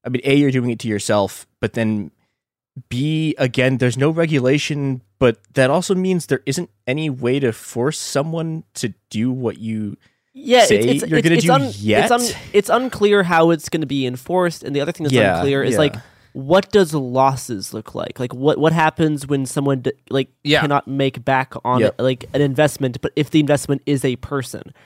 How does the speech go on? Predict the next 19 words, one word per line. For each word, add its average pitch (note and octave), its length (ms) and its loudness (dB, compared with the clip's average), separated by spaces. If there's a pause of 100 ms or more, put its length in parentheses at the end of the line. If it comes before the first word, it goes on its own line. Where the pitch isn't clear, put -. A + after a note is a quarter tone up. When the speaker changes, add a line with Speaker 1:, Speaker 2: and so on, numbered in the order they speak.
(120)
Speaker 2:
how D3+ 260 2
does D3 100 4
Speaker 3:
Yeah. F2+ 360 -2
Speaker 2:
that C#3 320 0 (120)
work? A2+ 500 -6
And D3 160 2
if D3 100 4
someone's, E3 360 0
like, D#3 140 -2
contractually C#3+ 480 -2
obligated C#3 560 0 (240)
to D#3+ 100 -4
give D#3 160 2
a D3+ 80 0
certain D3 300 -6
share C#3+ 180 -2
of B2+ 80 -2
their B2 140 -2
income, D3+ 400 0